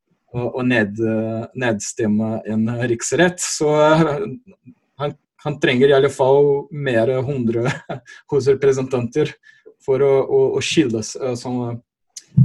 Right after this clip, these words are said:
som, eh, fors-, forsvare seg mot en riksrett.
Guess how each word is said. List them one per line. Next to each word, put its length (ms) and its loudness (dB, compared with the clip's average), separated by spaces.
som, 160 -6
eh, 400 -4
fors-, 320 -4
forsvare 480 0
seg 240 -4
mot 220 -6
en 100 -6
riksrett. 560 -4